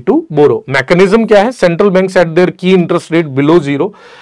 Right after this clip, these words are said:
ऐसे में केंद्रीय बैंक जो है उनकी ब्याज दर को ज़ीरो से, ज़ीरो या ज़ीरो से कम कर देता है ताकि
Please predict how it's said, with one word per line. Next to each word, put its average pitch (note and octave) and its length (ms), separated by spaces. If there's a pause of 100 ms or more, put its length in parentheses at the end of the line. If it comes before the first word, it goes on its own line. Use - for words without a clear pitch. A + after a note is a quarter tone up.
(160)
ऐसे C#3+ 200
में F3+ 140
केंद्रीय F#3 400
बैंक E3 260
जो D#3 140
है E3+ 160
उनकी D#3 300
ब्याज C#3 360
दर C#3+ 160
को E3+ 140
ज़ीरो D3+ 360
से, F3+ 280
ज़ीरो E3 340
या E3+ 120
ज़ीरो D3 300
से D#3 140
कम E3+ 280
कर E3+ 160
देता C#3 320
है F#3 180 (400)
ताकि G3 480